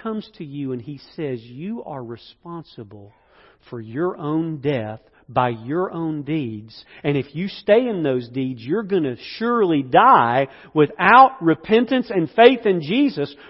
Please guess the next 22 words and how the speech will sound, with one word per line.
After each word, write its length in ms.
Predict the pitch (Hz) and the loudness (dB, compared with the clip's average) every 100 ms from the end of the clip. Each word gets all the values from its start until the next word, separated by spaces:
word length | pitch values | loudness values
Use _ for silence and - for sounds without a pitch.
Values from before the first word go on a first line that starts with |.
| - | 4
what 220 | 247 269 | 8 8
people 300 | 269 262 214 | 8 4 4
do 220 | 196 302 294 | 6 6 6
is 100 | 190 | 8
they 140 | 185 | 6
bow 400 | 156 247 330 381 | 8 12 12 12
up 180 | 311 - | 10 8
at 180 | 247 185 | 0 8
God 300 | 277 359 277 | 10 10 8
and 160 | 220 | 4
say, 140 | - 233 165 - - - | 6 8 8 2 -2 6
"Uh-uh, 580 | 302 294 381 415 285 240 - _ _ _ _ _ _ _ | 10 12 12 12 8 0 -18 _ _ _ _ _ _ _
it 140 | 240 381 | 10 12
ain't 180 | 381 | 12
my 320 | 294 381 403 - | 12 12 10 8
fault! 460 | 214 165 185 - - - _ _ _ - | 8 10 8 2 -18 -20 _ _ _ 4
I'm 220 | 180 330 | 6 8
not 240 | 415 392 - | 10 8 8
the 80 | 254 | 6
wrong 380 | 214 202 190 | 8 8 6
one 160 | 185 180 | 4 4
here! 540 | 180 160 156 247 - | 4 4 4 0 -4